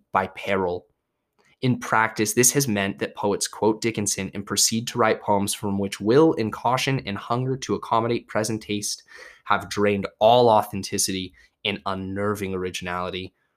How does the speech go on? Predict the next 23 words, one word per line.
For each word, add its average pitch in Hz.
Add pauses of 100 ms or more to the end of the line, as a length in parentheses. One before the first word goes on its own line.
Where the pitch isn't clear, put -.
(160)
Richard 110
Seiken, 104 (220)
with 110
the 101
best -
poets 92
of 110
his 107
impressive 98
generation, 92 (380)
has -
chosen 123
to 117
take 110
Dickinson 98
at 92
her 101
word. 92 (640)
I 104
had 98
exactly 92
her 95
reaction. 95